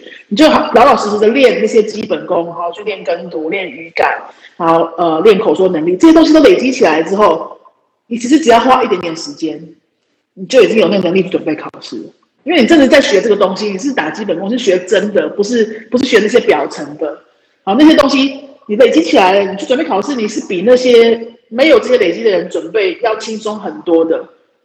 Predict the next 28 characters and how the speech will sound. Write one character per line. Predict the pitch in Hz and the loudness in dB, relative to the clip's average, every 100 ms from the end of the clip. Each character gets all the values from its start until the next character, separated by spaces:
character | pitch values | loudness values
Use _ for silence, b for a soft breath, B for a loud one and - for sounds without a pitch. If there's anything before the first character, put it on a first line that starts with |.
| _ _ | _ _
你 | 190 202 | -6 0
不 | 220 | 4
要 | 254 | 6
以 | 220 | 6
为 | 180 175 | 6 6
说， | 202 202 190 | 4 2 2
哎， | 202 | 0
你 | 214 180 | 0 0
没 | |
有 | 202 | 0
去 | 175 | 0
好 | 208 175 | -2 0
好 | 160 | 0
的 | |
准 | 160 | -2
备 | 165 | -6
考 | 180 139 | -10 -10
试 | - | -8
会 | 170 | -6
输 | 160 160 | -6 -6
给 | 151 | -6
人 | 120 - | -8 -10
家， | - | -8
一 | 160 | -6
定 | 175 | -6
不 | 147 | -4
会 | 160 | -6
的。 | 143 | -6